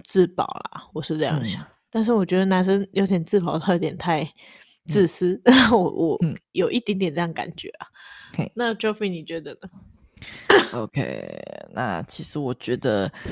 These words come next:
Speaker 2: 如果他没有共识的话，那钱出多出少其实都不是什么问题啦。因为我身边其实有朋友有类似的状况，那就像刚刚福斯讲的，就是如果在婚后买房的话，那名字填在谁下面其实都没有差，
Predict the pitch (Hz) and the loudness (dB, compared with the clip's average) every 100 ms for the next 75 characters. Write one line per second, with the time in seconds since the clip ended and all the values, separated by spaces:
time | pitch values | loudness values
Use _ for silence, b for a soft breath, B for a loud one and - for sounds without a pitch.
0 | B - - - - 262 208 202 180 - | B 0 4 6 10 10 10 8 6 6
1 | 196 160 147 147 - 139 82 147 131 78 | 6 6 4 4 2 2 0 -2 -2 -2
2 | 139 139 - - 131 139 - 160 147 147 | -2 -2 -2 0 0 -2 0 0 2 0
3 | - 147 139 107 - - 123 104 117 170 | 0 -2 -2 -2 -6 -6 -4 -2 -2 -2
4 | 131 117 - - 90 - - - 52 - | -4 -4 -8 -8 -8 -8 -8 -8 -8 -10
5 | - 165 156 127 - 165 160 160 151 151 | -2 0 2 0 -2 0 0 0 -2 -6
6 | 139 135 139 - 127 78 76 127 117 - | -4 0 0 0 -4 -4 -4 -2 -4 -4
7 | 92 - - - - - - B B B | -6 -6 -8 -10 -8 -10 -10 B B B
8 | B - 160 143 135 131 143 151 139 131 | B -6 -2 0 -2 -2 -2 -4 -2 -2
9 | 127 113 - 90 - - - - - 135 | -2 -6 -6 -10 -10 -10 -8 -10 -8 -8
10 | 135 160 160 143 135 - 135 143 120 90 | -2 -2 0 0 0 -2 -2 -2 -2 -4
11 | - - - 127 127 120 120 123 - - | -6 -8 -8 -6 -4 -4 -4 -6 -10 -12
12 | - 131 131 117 - 127 113 - 101 110 | -8 -6 -6 -6 -6 -6 -6 -10 -8 -8
13 | 95 69 - - | -6 -8 -10 -10